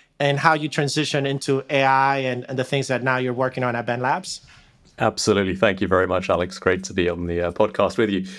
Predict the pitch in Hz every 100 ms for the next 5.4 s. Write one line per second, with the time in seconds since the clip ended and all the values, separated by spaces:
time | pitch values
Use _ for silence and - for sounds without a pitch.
0 | - 120 107 110 110 110 104 101 104 101
1 | - 120 - - - 101 - - 107 101
2 | 117 98 98 123 113 117 135 123 104 107
3 | 98 98 92 95 95 95 95 92 90 82
4 | 90 90 92 95 90 95 92 90 101 92
5 | 85 85 87 85